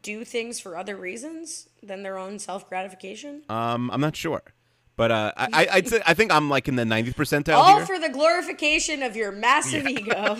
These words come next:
Speaker 2: <laughs>
Speaker 1: Let's put that on a
Speaker 2: That's pretty
Speaker 1: t-shirt.
Speaker 2: good. Uh, yeah, I'm in, like, the ninetieth percentile, but you're in, like, the hundredth percentile here, so.
Speaker 1: Um,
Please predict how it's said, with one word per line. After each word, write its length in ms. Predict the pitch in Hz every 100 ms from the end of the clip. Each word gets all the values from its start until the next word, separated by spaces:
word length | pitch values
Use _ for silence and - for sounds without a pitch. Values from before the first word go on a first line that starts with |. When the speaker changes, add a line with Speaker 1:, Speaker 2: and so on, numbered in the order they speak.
| 208
Speaker 2:
<laughs> 160 | - -
Speaker 1:
Let's 260 | 254 - - -
put 180 | 240 262
that 160 | 247
on 120 | 233
a 60 | 214
Speaker 2:
That's 100 | 202
pretty 100 | 104 -
Speaker 1:
t-shirt. 240 | 190 196
Speaker 2:
good. 100 | - - _ _ _ _
Uh, 240 | - 101 107
yeah, 160 | 127 120
I'm 100 | 156
in, 100 | 196
like, 140 | 160
the 60 | 120
ninetieth 300 | 117 113 107
percentile, 480 | - 110 95 90 85
but 80 | 104
you're 80 |
in, 80 | 101
like, 100 | 92
the 80 | 92
hundredth 280 | 82 78 -
percentile 520 | 78 - 65 - -
here, 160 | 95 -
so. 300 | - - 64 - _ _ _ _ _ _ _ _ _ _
Speaker 1:
Um, 500 | - 220 214 214 214